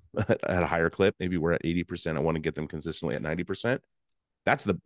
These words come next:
to me, that's the biggest part of management and, and leadership in general is, I feel like a lot of time is actually just spent on that fifteen percent you're trying to get the maintainers to, get them from eighty to ninety-five, eighty to ninety.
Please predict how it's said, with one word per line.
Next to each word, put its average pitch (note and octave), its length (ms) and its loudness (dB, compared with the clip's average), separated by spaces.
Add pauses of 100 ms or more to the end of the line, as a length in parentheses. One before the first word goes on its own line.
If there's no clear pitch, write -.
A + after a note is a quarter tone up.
(140)
to B2 120 2
me, E3+ 120 8
that's B2 240 6
the - 80 -2
biggest - 340 -2
part - 200 -4
of - 100 -16
management C2 540 -8 (580)
and, F2 380 0
and E2+ 160 -8
leadership E2+ 440 -2
in D2+ 120 -4
general D2+ 400 2
is, - 200 -2 (600)
I F2 100 0
feel F2+ 180 4
like D2+ 140 4
a - 80 -4
lot E2+ 180 6
of D#2 60 0
time D#2 220 0
is D#2+ 80 -4
actually D#2+ 300 -2
just D#2+ 120 -2
spent - 320 0
on D#2+ 140 -4
that D#2 160 -2
fifteen - 360 0
percent E2 380 2 (260)
you're C2+ 120 -2
trying E2 240 0
to D#2 60 -2
get D2+ 120 -2
the F2 80 -4
maintainers E2 560 0
to, D2+ 240 -2 (180)
get E2 100 4
them D#2+ 80 2
from E2+ 180 0
eighty E2+ 240 2
to D#2+ 100 2
ninety-five, D#2+ 600 0 (160)
eighty E2+ 240 2
to D#2+ 80 2
ninety. D#2 420 -2